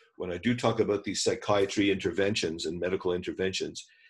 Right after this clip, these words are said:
it's meant for the persistent and very debilitating issues that I've just described in the last few slides. These are much fewer in number,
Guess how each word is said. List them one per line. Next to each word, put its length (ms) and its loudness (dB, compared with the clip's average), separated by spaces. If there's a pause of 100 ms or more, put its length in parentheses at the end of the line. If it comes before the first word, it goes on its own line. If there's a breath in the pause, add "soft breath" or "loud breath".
(140 soft breath)
it's 220 -6
meant 300 0
for 160 0
the 260 -4
persistent 680 -2
and 140 -10
very 220 0
debilitating 760 2
issues 320 -2
that 180 -2
I've 100 -6
just 200 -6
described 500 -4
in 60 -4
the 80 -6
last 320 -6
few 180 -6
slides. 680 -2 (880 soft breath)
These 180 -2
are 80 -4
much 320 0
fewer 320 4
in 140 -2
number, 440 0